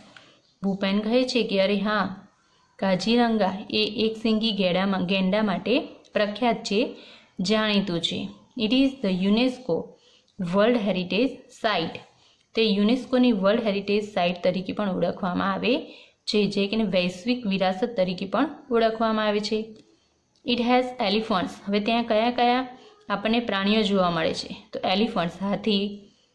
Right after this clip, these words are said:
wild buffaloes, જંગલી ભેંસો, and swamp deer, અને swamp નામની હરણની જાત હોય છે, તે પણ જોવા મળે છે. Next week, some of us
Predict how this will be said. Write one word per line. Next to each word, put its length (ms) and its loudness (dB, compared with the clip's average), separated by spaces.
wild 340 0
buffaloes, 580 0
જંગલી 360 0
ભેંસો, 720 -2
and 180 0
swamp 540 0
deer, 260 2
અને 200 2
swamp 400 0
નામની 480 0
હરણની 540 2
જાત 320 0
હોય 140 0
છે, 160 -4
તે 200 -4
પણ 200 0
જોવા 240 2
મળે 220 2
છે. 360 -2
Next 420 2
week, 260 0
some 160 4
of 320 2
us 100 2